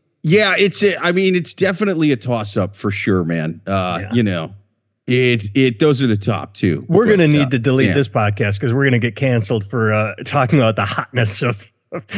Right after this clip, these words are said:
Speaker 2: of political
Speaker 1: Yeah.
Speaker 2: women. Like, they
Speaker 1: Yeah,
Speaker 2: don't
Speaker 1: yeah.
Speaker 2: talk about their stances. They're two men talking about how attractive they are.
Speaker 1: Representatives gone wild.
Speaker 2: <laughs>
Speaker 1: Lauren, Lauren Boebert,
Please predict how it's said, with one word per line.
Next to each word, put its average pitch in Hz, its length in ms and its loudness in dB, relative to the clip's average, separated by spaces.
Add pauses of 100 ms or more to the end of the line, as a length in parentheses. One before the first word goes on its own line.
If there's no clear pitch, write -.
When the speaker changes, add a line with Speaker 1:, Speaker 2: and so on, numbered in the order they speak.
(180)
Speaker 2:
of 127 260 2
political 143 400 4
Speaker 1:
Yeah. 131 120 2
Speaker 2:
women. 127 300 2
Like, 107 260 -2 (220)
they 202 80 0
Speaker 1:
Yeah, 214 60 4
Speaker 2:
don't 294 180 4
Speaker 1:
yeah. 185 80 4
Speaker 2:
talk 165 140 2
about 165 180 2
their 147 120 2
stances. 165 520 0
They're 147 100 2
two 190 260 -2
men 160 260 -2
talking 151 340 -2
about 127 160 -2
how 143 100 -2
attractive 143 560 -4
they 107 140 0
are. 92 280 -4
Speaker 1:
Representatives 170 840 2
gone 143 320 0
wild. 120 580 -4 (100)
Speaker 2:
<laughs> - 560 -12
Speaker 1:
Lauren, 139 320 2 (240)
Lauren 139 540 2
Boebert, 95 460 -4